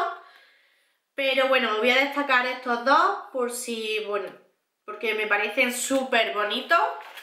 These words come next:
Y ya os digo, el amarillo, el color mostaza me tiene enamorada.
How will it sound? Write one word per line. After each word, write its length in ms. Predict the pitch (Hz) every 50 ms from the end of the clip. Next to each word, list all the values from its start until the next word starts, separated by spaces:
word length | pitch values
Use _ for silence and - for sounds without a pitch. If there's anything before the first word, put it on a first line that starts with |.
| - - - - - - _ _ _ _ _ _ _ - - -
Y 80 | 240 233
ya 160 | 254 254 254
os 80 | 247 233
digo, 160 | 220 214 214
el 60 | 214
amarillo, 500 | 214 214 220 226 240 240 285 302 294 269
el 180 | 247 247 247 240
color 280 | 240 240 233 240 247 269
mostaza 540 | 269 269 269 - 277 269 269 - 320 320
me 100 | 285 262
tiene 500 | 247 - 254 269 302 330 349 359 - - - - - - - - - - - - - - _ - - - - - - -
enamorada. 1000 | 254 254 247 240 233 226 220 208 208 202 208 202 196 180 156 - - - -